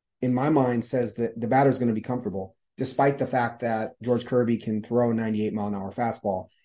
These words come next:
So watch his command, watch to see if, when he's missing the strike zone, whether it looks to be him actually missing and close to the zone or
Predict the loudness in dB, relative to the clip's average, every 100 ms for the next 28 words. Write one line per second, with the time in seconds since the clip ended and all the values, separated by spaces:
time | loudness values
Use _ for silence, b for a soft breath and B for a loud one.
0 | _ 4 6 8 4 2 6 6 6 2
1 | 2 2 -4 -2 0 2 0 -2 -4 _
2 | _ _ _ 0 0 0 -4 -4 -2 -2
3 | 0 0 -2 -6 _ _ _ _ -2 2
4 | 2 2 0 0 0 0 -2 0 0 0
5 | 0 -2 0 -2 -4 -10 _ _ _ 0
6 | 4 6 6 4 -2 0 0 0 0 0
7 | 4 4 4 2 0 -6 _ _ _ -12
8 | 0 0 0 -2 -4 2 4 6 4 2
9 | 0 2 0 0 -2 0 -2 0 2 2
10 | 2 2 4 4 0 -4